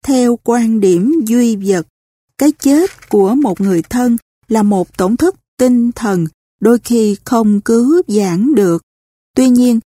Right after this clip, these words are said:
chúng ta cũng có thể nhìn nhận cái chết dưới một góc độ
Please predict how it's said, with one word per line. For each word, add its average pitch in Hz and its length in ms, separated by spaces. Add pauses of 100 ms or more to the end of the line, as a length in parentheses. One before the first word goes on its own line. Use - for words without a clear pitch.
chúng 302 200
ta 254 140
cũng 196 220
có 277 100
thể 277 140
nhìn 226 260
nhận 175 240
cái 254 160
chết 285 400
dưới 262 320
một 240 260
góc 269 320
độ 170 340